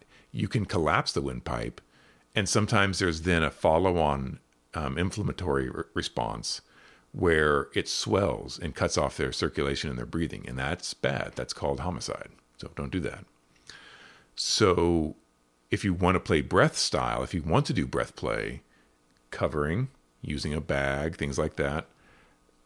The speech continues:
I'm not gonna talk about that this episode. That's another episode. This is more choking stuff. And when people talk about choking, what they're talking about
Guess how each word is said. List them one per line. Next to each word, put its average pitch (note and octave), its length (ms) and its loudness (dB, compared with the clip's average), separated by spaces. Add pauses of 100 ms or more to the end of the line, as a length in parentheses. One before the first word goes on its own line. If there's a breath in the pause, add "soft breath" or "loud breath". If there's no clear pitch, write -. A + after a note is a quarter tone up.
I'm E2+ 80 -8
not D2 180 -2
gonna E2 120 0
talk D#2 180 2
about D#2 160 2
that D2+ 180 -2
this A2 220 4
episode. C#2+ 380 0
That's C#2+ 180 -2
another D#2+ 260 0
episode. A#1+ 480 -6 (460 loud breath)
This A2 200 4
is B2+ 120 4
more B2+ 320 6
choking F#2+ 400 2
stuff. - 180 -2
And D#2+ 120 -2
when F2 100 2
people B2+ 240 2
talk C3+ 220 2
about G#2 240 4
choking, C#3+ 360 2
what D#2+ 140 0
they're G2 100 4
talking B2+ 440 -2
about C#2 440 0